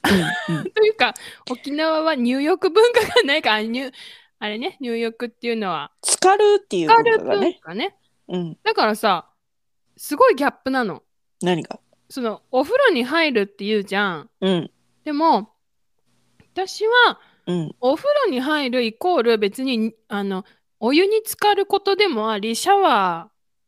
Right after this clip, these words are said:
Speaker 2: ーすることも全部お風呂に入るなの。
Speaker 1: うん。私もそうだよ。
Speaker 2: え、だけど、
Speaker 1: うん。
Speaker 2: うちの夫は、
Speaker 1: うん。
Speaker 2: <laughs> あの、お風呂入るって言ったら浸かることなの。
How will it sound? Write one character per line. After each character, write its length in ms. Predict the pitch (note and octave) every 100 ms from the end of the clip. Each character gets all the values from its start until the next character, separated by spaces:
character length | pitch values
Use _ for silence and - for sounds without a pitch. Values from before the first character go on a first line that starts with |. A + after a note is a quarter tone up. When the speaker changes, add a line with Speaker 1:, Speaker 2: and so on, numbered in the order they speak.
| _ _ _
Speaker 2:
ー 20 | -
す 180 | -
る 140 | A#3 A3
こ 160 | A3+
と 160 | G#3+ A#3+
も 160 | D4 F4+
全 160 | A4+ C#5
部 60 | A#4
お 100 | G#3
風 140 | A3 A3+
呂 80 | G3
に 100 | F#3+
入 240 | G#3+ G3
る 80 | E3+
な 140 | E3+
の。 160 | F3+ G3+ _ _ _ -
Speaker 1:
う 40 |
ん。 180 | F3+ D#3 - -
私 240 | E3 E3+
も 80 | F#3
そ 120 | F3+
う 40 | C#3
だ 100 | D3+
よ。 200 | C#4+ - _ _ _ _ _ _ _
Speaker 2:
え、 80 | A#3+
だ 160 | E4
け 100 | G4
ど、 420 | C4+ B3 G#3+ D3+ F3 _
Speaker 1:
う 60 | F#3+
ん。 180 | E3+ D#3 _ D#4 C#4+
Speaker 2:
う 100 | A#3+
ち 160 | -
の 280 | D4+ C#4+ -
夫 640 | B3 A#3+ _ - G4 A4+ -
は、 20 |
Speaker 1:
う 40 | -
ん。 40 | D#4+ D4+ A#3+ - - - -
Speaker 2:
<laughs> 0 |
あ 160 | A#3+
の、 180 | A3+ G3+ - - _ -
お 160 | C4+
風 140 | G#4+ D5 A#4
呂 60 |
入 240 | F4+ D4 C4+
る 80 | A3
っ 40 |
て 160 | G#3+ G3
言 20 |
っ 20 |
た 80 | G3
ら 40 | F#3+
浸 120 | -
か 160 | G4+
る 120 | G4+ G4
こ 120 | G4
と 140 | F#4+
な 140 | B3+
の。 80 | D#3